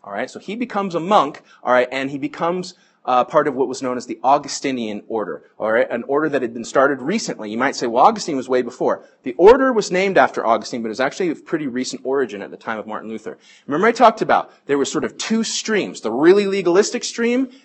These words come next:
and the more loose stream. The l-, loose stream was much more predominant, way more dominant, but there was this minority of a much more strict stream of monasticism, all right, and he joined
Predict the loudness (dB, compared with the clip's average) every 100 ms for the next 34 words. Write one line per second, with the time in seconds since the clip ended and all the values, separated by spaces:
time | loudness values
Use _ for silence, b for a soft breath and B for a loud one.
0 | B -2 -2 -2 0 0 2 0 -2 -4
1 | -8 -10 -10 -4 -2 -2 -6 -12 -14 -2
2 | 0 2 2 2 2 0 0 0 0 0
3 | 0 0 0 0 0 -2 -8 -14 _ -4
4 | -2 0 -2 -4 -8 -8 -10 -4 -2 -2
5 | -6 -6 -4 -2 0 0 0 -2 -8 B
6 | B -6 -4 0 -2 -2 -6 -4 -4 0
7 | -2 -2 -8 -4 -4 -4 -4 -2 -2 -4
8 | -12 -12 -12 -12 -16 b b -2 -2 -4
9 | -8 -8 -4 -2 -2 -2